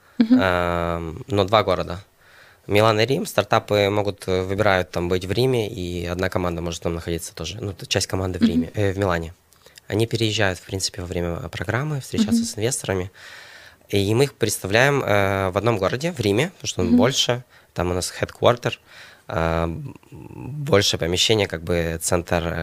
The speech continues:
Speaker 2: э, то есть столица Италии. Мы только допустили шесть стартапов. То есть, эм, мы допускаем те стартапы, которые показали, что они могут расти, они валидировали, э, свои цели во время программы.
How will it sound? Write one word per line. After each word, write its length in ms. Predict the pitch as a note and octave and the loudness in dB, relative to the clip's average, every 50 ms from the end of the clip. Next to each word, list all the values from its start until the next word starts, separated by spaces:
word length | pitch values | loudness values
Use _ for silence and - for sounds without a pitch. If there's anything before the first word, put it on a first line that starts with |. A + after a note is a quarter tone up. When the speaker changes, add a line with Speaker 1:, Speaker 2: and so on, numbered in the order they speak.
| F2+ | -2
Speaker 2:
э, 60 | F2+ | -2
то 80 | E2+ - | -2 0
есть 120 | E2+ - | -2 -2
столица 580 | - - G2 F#2+ F#2+ - - - F2+ F2 F2 E2+ | 2 2 2 2 2 0 0 0 0 0 0 0
Италии. 340 | E2+ - F2+ F2+ F#2 - F2 - - - - - - - - - - - | -2 -4 -6 -6 -6 -8 -10 -12 -16 -20 -20 -18 -18 -18 -18 -20 -8 -2
Мы 300 | G2 G#2 A2+ C3+ D#3 D3+ | 0 2 4 4 6 6
только 200 | C#3+ A#2+ - A2+ | 4 2 4 2
допустили 320 | G#2+ A2 A2 - A#2+ A2+ | 2 2 0 -2 -2 -2
шесть 220 | - - G#2+ - | 0 0 0 0
стартапов. 480 | - A2 G2 - D#2 D2 - - - - - - _ _ _ _ _ _ _ _ _ - | 0 -2 -2 -2 -6 -8 -8 -12 -16 -20 -20 -20 _ _ _ _ _ _ _ _ _ -2
То 80 | - F#2+ | 0 0
есть, 240 | G2 - - - - - | 0 0 -2 -4 -4 -2
эм, 720 | - E2+ F2 E2+ E2+ E2+ - F2+ E2+ D#2+ E2+ F2+ F2 - - _ - | -2 0 0 0 -2 -2 -4 -4 -6 -6 -8 -10 -12 -14 -16 _ -2
мы 140 | A2 C#3 C#3 | 0 0 2
допускаем 320 | C#3 A#2 - - A#2+ A2+ | 0 0 0 0 0 0
те 80 | A2 A2 | 0 -4
стартапы, 360 | - - - - D#3 - - | -6 -4 0 0 0 0 0
которые 440 | - - - G#2+ G#2+ A2 A2 G#2 G2 | -4 0 2 2 4 6 4 4 4
показали, 440 | - G#2 G#2 G#2 G#2 A2+ A#2+ B2 | 2 -2 -2 2 2 2 2 2
что 400 | A#2 - - - - F#2+ F#2 F2+ | 0 -2 -6 -4 -2 -2 -2 0
они 280 | F#2+ G2 G2 G2 G2+ G#2+ | -2 -2 -2 -2 0 0
могут 300 | G#2+ G2 F#2+ F#2+ F#2+ - | 0 -2 -2 -2 -4 -6
расти, 420 | - G2+ - - - G#2 A2+ D#3 - - _ _ - - - - - _ _ | -4 -6 -6 -4 -2 0 0 0 -2 -6 _ _ -20 -20 -20 -20 -20 _ _
они 280 | - F#2 G2 G#2 G#2+ G2 | -2 0 2 2 2 2
валидировали, 800 | F#2+ F#2 F#2+ F#2 F#2+ F#2+ F#2 F#2 F2+ F2+ F2 F2 F2 E2+ E2 - | 0 -2 -4 -4 -2 -2 0 0 0 0 0 0 -2 -2 -4 -6
э, 340 | - - E2 E2 E2+ E2 E2 | -8 -8 -8 -8 -8 -6 -8
свои 220 | - - F2+ F2+ | -6 -2 -2 -2
цели 300 | F2 - - F2 E2+ F2 | -2 0 0 0 0 0
во 80 | F2 F2 | -4 -6
время 220 | E2+ F2+ E2+ E2+ | -4 -4 -4 -4
программы. 500 | E2+ - - - - G#2+ - F2+ F#2+ G2+ | -4 -6 -12 -12 -10 -10 -10 -10 -10 -12